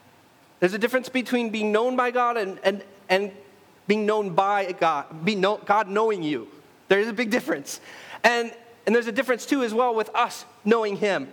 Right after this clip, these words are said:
on our end. It's like a giant internet connection.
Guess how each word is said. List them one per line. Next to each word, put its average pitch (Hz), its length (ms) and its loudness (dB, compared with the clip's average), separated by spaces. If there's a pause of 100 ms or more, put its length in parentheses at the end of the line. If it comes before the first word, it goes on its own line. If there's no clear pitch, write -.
on 170 120 4
our 180 180 2
end. 147 220 -2 (680)
It's 220 180 2
like 254 200 2
a 226 220 0 (300)
giant 269 760 0 (400)
internet 247 500 2
connection. 226 720 0